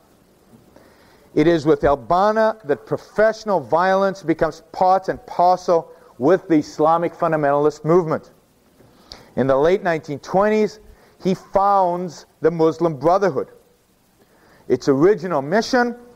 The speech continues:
is the integration of Islam into the Egyptian educational system that had become more and more secular. During World War Two, the Muslim Brotherhood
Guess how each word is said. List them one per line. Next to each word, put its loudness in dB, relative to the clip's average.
is 0
the -2
integration 0
of 2
Islam 0
into -6
the 4
Egyptian -2
educational -2
system -4
that 2
had -2
become -2
more 2
and -4
more -2
secular. -2
During 0
World 2
War 0
Two, 2
the 2
Muslim 0
Brotherhood 2